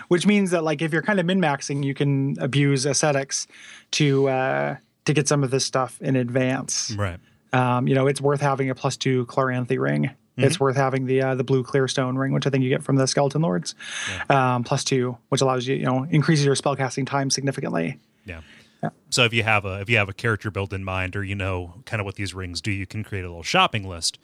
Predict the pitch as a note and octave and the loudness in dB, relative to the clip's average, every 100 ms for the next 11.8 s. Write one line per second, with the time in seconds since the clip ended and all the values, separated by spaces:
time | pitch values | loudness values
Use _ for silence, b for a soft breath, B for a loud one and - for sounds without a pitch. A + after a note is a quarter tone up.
0 | b b - A2+ G#2 F#2 G2+ F#2+ F#2 F#2 | b b -4 0 0 -2 -4 -4 -4 -6
1 | B2 B2 C3+ A2 - G2+ - G2+ F2+ G#2 | -6 -4 -4 -4 -4 -6 -8 -12 -8 -10
2 | F2+ F#2 F#2+ F#2 F2 E2 D#2 E2+ F2 - | -10 -10 -10 -10 -10 -12 -10 -10 -12 -18
3 | _ _ _ _ _ C#3+ C#3+ C3+ C#3 F3 | _ _ _ _ _ 4 4 2 2 4
4 | E3+ D#3 D#3 D#3+ - F#3+ G#3 F#3+ D#3 C#3 | 4 2 -2 -6 -2 4 4 4 2 0
5 | C#3+ C3+ - C3+ C#3+ C3+ C3+ D3 C3+ C#3+ | -2 -2 -2 0 0 0 0 -2 0 2
6 | C#3 C3 C3 C3 C3+ A#2+ C3+ C3 C3 C3 | 2 4 2 2 0 0 0 0 0 0
7 | C3 C3 C3 C3 B2+ B2+ B2+ C3 - A#3 | 2 2 2 2 2 0 -2 -6 0 4
8 | G3 E3+ D#3 D3 C#3+ B B B E3 D3 | 4 2 2 2 0 B B B 2 2
9 | C#3+ B2+ C3+ C#3 C#3+ - C#3 C#3 C3 - | 0 0 -2 -4 -4 0 2 2 0 -6
10 | B B B F#3+ F#3+ G#3 E3+ D#3+ D3 C3+ | B B B 0 2 2 2 2 0 0
11 | G#3+ F#3+ C#3+ C#3+ C#3 C#3+ C3+ C3+ | 2 2 0 -2 0 2 0 -2